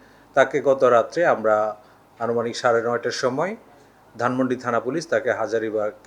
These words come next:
মুক্তার হোসেন, আহ, রোডের, মধুবাজার এলাকার মুক্তার হোসেন রোডের বাসা থেকে তাকে গ্রেফতার করা হয়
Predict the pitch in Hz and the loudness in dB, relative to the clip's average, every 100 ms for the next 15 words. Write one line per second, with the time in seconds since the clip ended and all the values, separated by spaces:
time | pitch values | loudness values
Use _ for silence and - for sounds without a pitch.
0 | - - _ 117 120 - 139 117 - 120 | -20 -20 _ -12 -6 2 2 2 -4 -6
1 | 110 104 104 101 98 98 101 - _ _ | -6 -12 -14 -12 -12 -14 -18 -20 _ _
2 | - 110 104 113 131 - _ _ _ _ | -8 -4 -2 -2 -6 -16 _ _ _ _
3 | - 120 123 123 117 110 110 - 120 117 | -6 -2 2 2 4 2 0 -4 -8 -2
4 | 139 120 123 110 107 107 104 - 107 107 | -2 0 -2 -2 -2 -2 -4 -4 -8 -10
5 | 107 101 90 98 101 107 107 101 104 98 | -10 -10 -10 -8 -8 -6 -6 -4 -4 -4
6 | 120 | -6